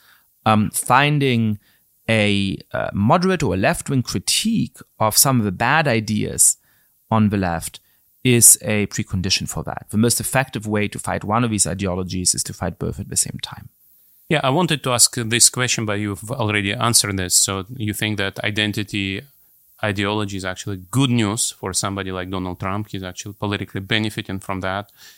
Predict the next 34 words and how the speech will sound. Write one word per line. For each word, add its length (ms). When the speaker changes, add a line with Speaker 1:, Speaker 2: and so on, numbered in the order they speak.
Speaker 2:
And, 320
uh, 300
that's 280
a 60
contribution 800
to 120
his 300
potential 600
victory 380
in 80
twenty 260
twenty-four. 540
This 100
is 80
Speaker 1:
Absolutely. 380
Speaker 2:
Yeah. 100
Speaker 1:
Yeah, 200
I 100
think 180
you 80
can 120
see 180
that 200
in 80
the 100
polls 400
very 240
clearly. 360
There's, 280
there's 420
good 160
evidence 400
for 140
that. 300